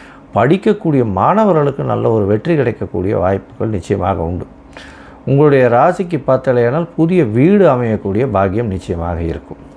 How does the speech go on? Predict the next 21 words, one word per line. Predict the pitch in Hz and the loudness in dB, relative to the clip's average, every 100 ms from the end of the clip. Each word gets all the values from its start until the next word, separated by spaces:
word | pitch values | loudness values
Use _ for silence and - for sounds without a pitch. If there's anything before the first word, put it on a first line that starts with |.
| - - - - - - | -20 -20 -20 -20 -20 -6
உங்களுடைய | 131 135 127 | -2 2 2
ராசிக்கு | 123 147 170 180 160 | 2 2 -2 -6 -4
அஞ்சாம் | 110 120 165 202 165 | -2 0 2 2 0
இடத்துல | 147 | -4
சந்திர | 120 113 95 | -4 -4 0
பகவான் | 117 101 95 87 | 0 0 -2 -4
போறார். | 87 85 87 | -6 -6 -8
சந்திர | 104 110 135 | -8 -2 2
பகவான் | 135 131 147 120 | 2 2 0 0
அஞ்சாம் | 113 135 131 | 0 0 0
இடம் | 120 107 | -2 -2
போகும்பொழுது | 110 123 120 123 117 | 0 0 0 -2 -2
பார்த்தலையானால் | 107 107 101 95 95 117 143 | -2 -2 -2 -2 -4 -6 -8
சூரியன், | - 127 123 127 135 139 | -6 -4 -2 -2 -4 -6
சந்திரன் | - 107 113 135 123 | -4 -4 -4 -6 -4
மற்றும் | 104 - 120 | -4 -4 -8
சுக்கிரன் | 104 - - 135 113 98 | -6 -8 -4 -4 -4 -4
மூன்று | 135 180 170 131 | 0 0 2 2
கிரகங்கள் | 113 120 135 117 | 2 0 -2 -2
இருக்கக்கூடிய | 104 120 113 95 90 | -2 -4 -4 -2 0
காலகட்டம். | 95 110 107 104 147 | 0 0 0 -2 -6